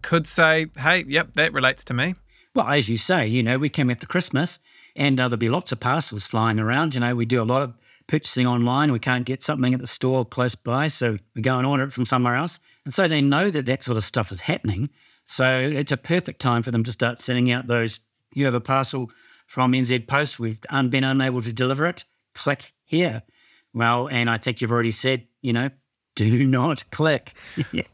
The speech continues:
Speaker 1: What happens, Craig, if I do click on that, say, "Update your address, New Zealand Post delivery" type scam?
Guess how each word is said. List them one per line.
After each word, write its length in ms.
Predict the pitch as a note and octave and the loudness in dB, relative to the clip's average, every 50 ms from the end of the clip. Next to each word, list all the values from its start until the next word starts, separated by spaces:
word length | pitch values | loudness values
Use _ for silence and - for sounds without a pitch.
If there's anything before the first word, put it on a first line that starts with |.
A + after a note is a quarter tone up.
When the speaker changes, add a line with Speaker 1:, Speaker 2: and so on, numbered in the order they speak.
| _ _ - | _ _ -4
Speaker 1:
What 480 | E3+ C3+ D3 E3+ A3+ C4 C4+ - - | 0 2 4 6 6 4 2 0 -10
happens, 680 | - - - E3 C3+ B2 A#2 - A2+ A2 G#2+ A2 A2 - | -8 -4 -2 0 0 -2 -2 -4 -6 -6 -6 -6 -8 -6
Craig, 480 | - - A#2 G#2+ G#2 G#2+ G#2+ A2+ - _ _ - - | -2 0 0 0 0 -2 -4 -6 -12 _ _ 0 0
if 180 | E3 B2 - | 0 2 2
I 140 | D3 B2+ B2+ | 2 2 2
do 560 | C#3 B2+ A#2+ - D3 C#3+ C#3+ C#3+ C#3 C#3 C3+ | 0 -2 -4 0 2 4 4 4 4 2 0
click 640 | A#2+ - - - A#2+ G#2+ G#2+ - - - - - - - | -2 -4 -8 -6 -6 -6 -6 -8 -10 -16 -18 -14 -6 0
on 320 | C3+ B2 A#2+ A#2 A2+ A#2 A#2 | 2 2 4 4 4 4 4
that, 220 | A#2+ A#2 B2 B2 | 4 2 2 0
say, 300 | - - D3+ B2 A#2 C3 - - | -2 0 2 2 2 2 2 2
"Update 420 | G3+ A3 G#3+ - A#3 A3 A3 G#3+ | 0 0 0 0 0 0 0 2
your 200 | G#3+ A3 G#3+ G#3 | 0 0 0 0
address, 440 | G3 F3 G#3+ G#3 G3+ F3+ - - - | 0 2 2 2 2 2 0 -2 -2
New 200 | F#3+ F#3 F#3+ F#3 | -2 -4 -2 0
Zealand 260 | F#3+ G3 F#3+ F#3+ F3 | 0 0 0 0 0
Post 300 | - F#3 F#3+ F3+ - - | 2 2 2 2 0 -2
delivery" 400 | G3 F#3 F#3+ F#3+ E3 F#3 F3 D#3+ | 0 0 0 0 0 0 0 0
type 240 | - E3 D3 C3 - | 2 2 0 0 0
scam? 380 | - - C3+ B2 G#2+ E2+ - | -6 -4 -4 -4 -4 -4 -8